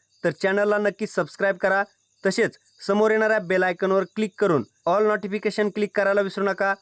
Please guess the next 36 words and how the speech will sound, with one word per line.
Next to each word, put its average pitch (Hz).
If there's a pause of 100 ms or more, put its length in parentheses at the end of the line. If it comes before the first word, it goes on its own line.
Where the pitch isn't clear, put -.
(140)
म्हणजे 190
आमच्या 214
अशाच 214
नवनवीन 190
व्हिडिओच्या 180
नोटिफिकेशन 175
तुमच्यापर्यंत 185
सर्वात 175 (140)
अगोदर 160 (120)
पोहोचत 170
राहतील. 151 (280)
तर 196
चला 240
मित्रांनो, 277
नमो 226
शेतकरी 233
महासन्मान 202
निधी 175
योजनेच्या 185
संदर्भातलं 175
हे 185
महत्त्वाचं 180
अपडेट 185
आपण 180
पाहायला 160
सुरुवात 156 (100)
करूया. 131 (600)
तर 185
पाहू 220
शकता 262
मित्रांनो, 269
नमो 233
शेतकरी 226
महासन्मान 202
निधी 185
योजनेअंतर्गत 190